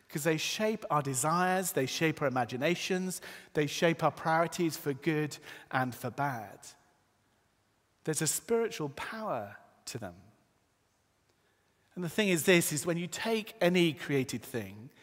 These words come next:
and you make it the thing that really is the thing that's gonna make you happy or significant or acceptable to other people, it becomes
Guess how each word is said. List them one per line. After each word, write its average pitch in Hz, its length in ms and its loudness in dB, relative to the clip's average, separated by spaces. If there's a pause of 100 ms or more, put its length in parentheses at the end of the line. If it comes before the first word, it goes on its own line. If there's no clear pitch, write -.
(340)
and 151 160 0
you 160 80 0
make 165 220 4
it 151 300 -2
the 180 240 4
thing 143 480 0
that 131 140 -2
really 143 480 4 (240)
is 139 140 -4
the 151 60 -6
thing 170 260 -2
that's 160 160 -6
gonna 143 180 -4
make 135 300 -2
you 131 80 -6
happy 180 640 -4 (240)
or 135 180 -4
significant 117 880 -6 (380)
or 185 120 0
acceptable - 760 -2
to - 160 -8
other 131 140 0
people, 120 500 -6 (1300)
it 160 160 -8
becomes 175 680 -8